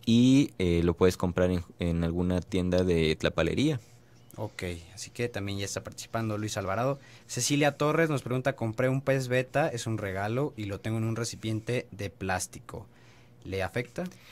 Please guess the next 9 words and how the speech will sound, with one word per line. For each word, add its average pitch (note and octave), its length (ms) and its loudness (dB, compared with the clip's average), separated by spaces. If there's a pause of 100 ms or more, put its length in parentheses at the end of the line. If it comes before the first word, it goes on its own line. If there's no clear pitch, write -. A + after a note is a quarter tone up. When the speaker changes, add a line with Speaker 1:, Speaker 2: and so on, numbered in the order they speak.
(220)
Speaker 1:
Le G2+ 180 6
afecta, D3 800 6
entre C3 240 2
comillas, F2 580 2
es G2 220 2
nada A#2+ 200 8
más B2 280 6
pasajero, A#2+ 580 6
entonces A#2+ 560 2